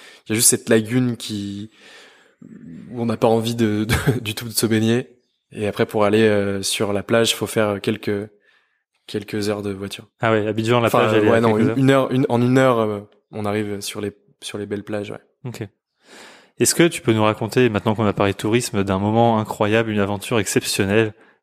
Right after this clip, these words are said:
Speaker 2: euh, que t'as passée en Côte d'Ivoire ?
Speaker 1: Alors, comme aventure exceptionnelle,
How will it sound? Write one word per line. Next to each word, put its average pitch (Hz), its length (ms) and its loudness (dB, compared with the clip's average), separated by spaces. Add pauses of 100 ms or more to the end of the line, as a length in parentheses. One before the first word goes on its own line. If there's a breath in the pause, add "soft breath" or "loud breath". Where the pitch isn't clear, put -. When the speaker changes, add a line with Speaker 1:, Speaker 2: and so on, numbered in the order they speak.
Speaker 2:
euh, 95 260 -2
que - 140 -10
t'as 95 140 -2
passée - 320 -4
en 92 120 -6
Côte 101 180 -6
d'Ivoire ? 95 400 -14 (920 soft breath)
Speaker 1:
Alors, 117 480 0 (760)
comme 127 280 2
aventure 147 560 4
exceptionnelle, 135 720 2